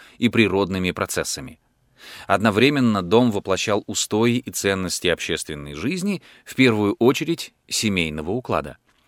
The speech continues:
Для китайцев он также был наглядной иллюстрацией общественного устройства. "Всемогущий государь подобен залу, его подданные ступени,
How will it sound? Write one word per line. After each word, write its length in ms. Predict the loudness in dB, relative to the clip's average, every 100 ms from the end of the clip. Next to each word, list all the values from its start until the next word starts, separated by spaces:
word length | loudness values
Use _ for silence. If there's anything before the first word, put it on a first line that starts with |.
| _ _ _
Для 200 | 0 2
китайцев 520 | 2 4 4 4 -4 -4
он 160 | 0
также 280 | 0 0 0
был 180 | 2 2
наглядной 540 | 2 2 2 2 -2
иллюстрацией 840 | -2 -4 0 2 2 0 0 -2 -4 -8 -2
общественного 840 | 0 0 0 -2 -4 -4 -4 -4
устройства. 680 | -4 2 2 0 -8 -14 _ _ _ _ -18 -12
"Всемогущий 640 | 0 2 2 2 2 2 0
государь 560 | -2 -4 2 2 2
подобен 560 | 2 0 2 0 0 -4
залу, 500 | 0 0 0 -8 -14 _ -8
его 280 | -2 2 2
подданные 600 | 4 4 4 -6 -6 -6
ступени, 600 | -6 -2 0 2 0